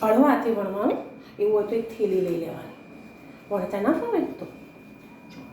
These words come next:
તમને દેખાતું હશે કે હું વણી રહી છું. એકદમ સોફ્ટ થાય છે, પણ આ હળવા હાથે કરશો,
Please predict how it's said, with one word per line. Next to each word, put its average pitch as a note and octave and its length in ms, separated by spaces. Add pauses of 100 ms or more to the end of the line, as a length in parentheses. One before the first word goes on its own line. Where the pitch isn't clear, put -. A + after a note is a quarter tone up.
(100)
તમને G3 180
દેખાતું G3 520
હશે - 260
કે G#3 120
હું A#3+ 340
વણી F#3+ 200
રહી E3+ 160
છું. - 200 (2250)
એકદમ G#3+ 260 (320)
સોફ્ટ - 420
થાય G3 180
છે, E4+ 220
પણ - 480 (440)
આ G#3 60
હળવા F#3+ 360
હાથે A#3+ 260
કરશો, A#3 580